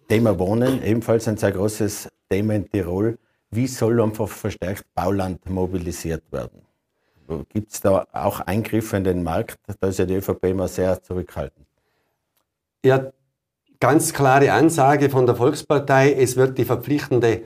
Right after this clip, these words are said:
Speaker 2: Vertragsraumordnung geben und mit Vertragsraumordnung gelingt es auch, an günstiges Bauland, zumindest an Bauland auch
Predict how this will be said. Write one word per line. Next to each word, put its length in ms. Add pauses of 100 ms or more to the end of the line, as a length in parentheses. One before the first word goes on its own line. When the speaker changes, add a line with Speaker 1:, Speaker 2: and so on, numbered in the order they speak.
(140)
Speaker 2:
Vertragsraumordnung 1200
geben 320
und 160
mit 260
Vertragsraumordnung 1040
gelingt 360
es 140
auch, 200
an 180
günstiges 580
Bauland, 640
zumindest 400
an 140
Bauland 420
auch 180